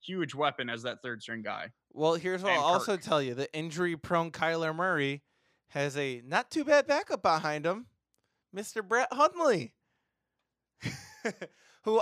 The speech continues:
Speaker 2: honestly, I really liked him when he was in green and
Speaker 1: Dude,
Speaker 2: gold.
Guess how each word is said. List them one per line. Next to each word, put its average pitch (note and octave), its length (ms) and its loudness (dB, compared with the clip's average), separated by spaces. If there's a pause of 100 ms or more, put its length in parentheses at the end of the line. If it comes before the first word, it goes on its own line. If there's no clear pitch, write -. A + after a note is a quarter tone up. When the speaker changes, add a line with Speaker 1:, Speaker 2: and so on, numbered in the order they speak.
Speaker 2:
honestly, A3 680 2 (360)
I F3+ 180 8
really F3 480 2
liked D3 360 2
him A#2 300 -4 (520)
when C#3+ 200 -2
he C#3+ 100 -2
was D3+ 160 0
in C#3 100 -6
green C#3 200 -2
and B2 80 -2
Speaker 1:
Dude, C3+ 80 2
Speaker 2:
gold. A#2 240 0